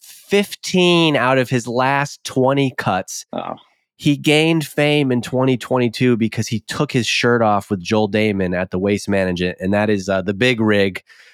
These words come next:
Speaker 1: the three hundred ninety-fifth ranked player in the world, Harry Higgs.
Speaker 2: Love it.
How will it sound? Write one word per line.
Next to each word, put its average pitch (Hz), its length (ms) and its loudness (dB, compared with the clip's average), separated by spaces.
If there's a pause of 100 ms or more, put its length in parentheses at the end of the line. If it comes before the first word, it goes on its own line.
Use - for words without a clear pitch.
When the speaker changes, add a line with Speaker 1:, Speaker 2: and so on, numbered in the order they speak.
(100)
Speaker 1:
the 110 220 0
three 151 340 2
hundred 143 260 0
ninety-fifth 120 680 0
ranked 107 300 -2
player 104 200 0
in 98 80 0
the 95 60 -2
world, 95 240 2
Harry 110 420 0
Higgs. 120 600 -2
Speaker 2:
Love 107 220 0
it. 104 160 -2